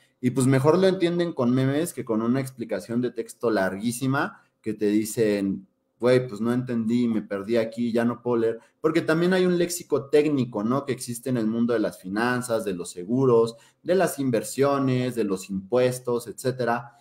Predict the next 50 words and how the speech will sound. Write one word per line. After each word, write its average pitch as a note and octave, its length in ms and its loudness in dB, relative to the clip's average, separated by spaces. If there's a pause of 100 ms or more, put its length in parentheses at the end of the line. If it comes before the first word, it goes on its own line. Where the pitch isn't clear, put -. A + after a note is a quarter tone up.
(280)
Y D3+ 160 8
un G#3+ 160 10
meme G#3+ 320 6
lo F#3+ 160 6
hace G3 220 2
más F#3+ 220 -2
sencillo F#3+ 580 0
porque C3 240 -2
es C#3+ 120 -2
una F3 160 0
manera C3+ 400 0
práctica, C3+ 440 -2
que C3 80 0
también G3 540 2 (180)
hay A#3 140 4
memes A3+ 360 4
malos, A#2+ 480 2
¿eh? A3+ 300 -2
O G#2+ 80 -12
sea, G#2 500 -2 (300)
vamos C#3 240 4
a D3+ 80 6
decirlo A#2+ 380 2
también, G#2 260 0
hay C#3 80 0
memes D#3+ 300 0
que, G#2+ 340 0 (260)
no C#3+ 120 6
sé F3+ 60 8
si G3+ 40 6
a F#3+ 40 2
ustedes F#3 200 4
les D#3+ 120 6
ha D#3 100 2
pasado, D#3 340 4
yo D#3 160 6
luego D3+ 300 8
veo C#3+ 240 6
memes C3 500 0 (120)
de A2 140 4
otros B2+ 300 2
creadores, A#2 380 2
que A2+ 140 -6
no B2+ 100 2
voy C3+ 120 6
a A#2 40 4
decir G#2 280 -4
nombres, A#2+ 300 -2
pero G2 240 -6
que F#2+ 200 -10